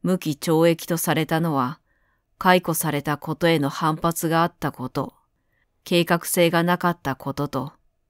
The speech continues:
人命を奪うという結果を想定していなかったことで、情状酌量が認められることが挙げられた。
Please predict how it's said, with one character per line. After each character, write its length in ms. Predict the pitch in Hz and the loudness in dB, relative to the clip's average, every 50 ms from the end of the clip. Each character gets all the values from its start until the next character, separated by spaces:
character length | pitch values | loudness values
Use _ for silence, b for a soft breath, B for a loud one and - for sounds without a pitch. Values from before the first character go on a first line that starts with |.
| _ _ _ _ _ _ _ _ _ _ - | _ _ _ _ _ _ _ _ _ _ -12
人 360 | 147 151 175 180 180 180 180 | -8 -2 0 2 4 4 4
命 220 | 175 175 175 175 | 4 4 4 4
を 140 | 175 175 170 | 4 4 4
奪 320 | 131 165 156 175 175 180 185 | 2 2 4 6 6 6 6
う 60 | 180 | 4
と 120 | - 170 | 0 -2
い 100 | 147 127 135 | -2 -2 -2
う 140 | 135 127 | -4 -4
結 260 | - - 160 147 - _ | -4 -4 -4 -4 -4 _
果 160 | - 151 131 | -2 -2 -2
を 60 | 139 | -2
想 260 | 147 - - 160 165 165 | -2 -2 -2 0 -2 0
定 240 | - 180 175 175 | 0 0 2 2
し 100 | 180 - | 0 -2
て 120 | - - 180 | 0 0 0
い 100 | 175 180 | 2 2
な 120 | 185 180 | 2 2
か 120 | 180 185 165 | 2 0 -2
っ 100 | - _ | -2 _
た 120 | - 123 | -8 -8
こ 140 | - 131 131 | -8 -8 -4
と 120 | - 147 139 | -2 0 0
で、 260 | 131 127 120 - - _ _ _ _ _ _ _ _ _ _ _ _ _ _ - | 0 -2 -2 -4 -10 _ _ _ _ _ _ _ _ _ _ _ _ _ _ -8
情 280 | 170 170 170 170 175 165 | 0 2 4 4 4 4
状 200 | 175 170 165 175 | 4 4 4 2
酌 380 | - - 175 165 - 185 170 | 2 0 -2 0 2 0 2
量 200 | 156 165 165 165 | 4 4 4 4
が 140 | 160 160 147 | 2 2 0
認 240 | 160 160 160 175 160 | 0 0 0 0 0
め 140 | 165 165 160 | 2 2 2
ら 120 | 160 160 | 2 4
れ 100 | 160 165 | 4 2
る 120 | 160 165 | 2 0
こ 140 | - 170 165 | 0 -2 -2
と 160 | 160 175 175 | 2 2 2
が 160 | 160 156 139 123 | 4 4 2 2
挙 140 | 123 135 160 | 2 0 0
げ 80 | 151 | 0
ら 120 | 143 143 143 | 0 0 0
れ 120 | 143 127 | 0 -2
た。 360 | - - 107 101 - - - | -4 -6 -8 -8 -8 -12 -16